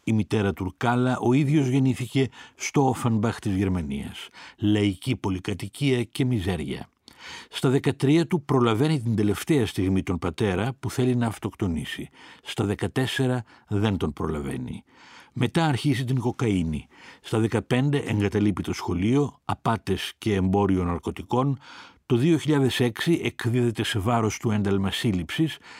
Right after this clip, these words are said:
και αυτός το κάνει καλλιτεχνικό ψευδόνυμο. Φεύγει στο εξωτερικό, επιστρέφει, αρχίζει τη ραπ και έχει επιτυχία. Τα τραγούδια του γίνονται το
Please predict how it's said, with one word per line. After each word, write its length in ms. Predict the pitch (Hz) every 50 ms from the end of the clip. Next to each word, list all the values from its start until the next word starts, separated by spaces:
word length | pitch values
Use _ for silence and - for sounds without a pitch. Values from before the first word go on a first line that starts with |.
| - - - _
και 100 | - -
αυτός 260 | 147 - - 160 131 -
το 120 | 147 123
κάνει 300 | - - 117 113 123 107
καλλιτεχνικό 640 | - - 131 120 117 104 123 110 117 120 110 - 151
ψευδόνυμο. 800 | - - - 131 104 95 92 87 78 73 73 73 73 71 - - - - - - - -
Φεύγει 420 | - - - 139 131 120 104 101 98
στο 180 | - - 101
εξωτερικό, 720 | 95 90 - - - - 90 85 - - - 139 147 135 - - - - - _ -
επιστρέφει, 800 | 131 113 - 123 - - - 113 120 120 113 - 139 135 139 -
αρχίζει 440 | - 127 113 - - 143 107 117 107
τη 140 | - 123 113
ραπ 220 | 98 90 82 - _ - - _ - - - _ _
και 140 | - - 139
έχει 260 | 135 156 143 - 156
επιτυχία. 680 | 147 127 117 123 107 117 107 - - 95 85 76 73 76 - _ - - - - _ _ -
Τα 100 | - 117
τραγούδια 560 | 104 113 107 98 90 104 117 117 127 135 131
του 180 | - 160 160 151
γίνονται 420 | 127 110 107 139 147 139 127 135 110
το 160 | - -